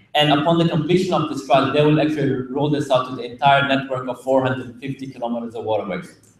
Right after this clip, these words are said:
We also engaged with the University of Sydney to look at their large rain and stormwater tanks.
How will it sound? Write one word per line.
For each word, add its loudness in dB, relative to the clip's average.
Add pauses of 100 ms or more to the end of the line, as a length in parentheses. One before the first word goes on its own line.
(160)
We -4
also 6
engaged 4
with 6
the 0
University 4
of 0
Sydney 2
to -10
look 0
at -6
their 2 (240)
large 8 (340)
rain 4 (420)
and -10
stormwater 4
tanks. -8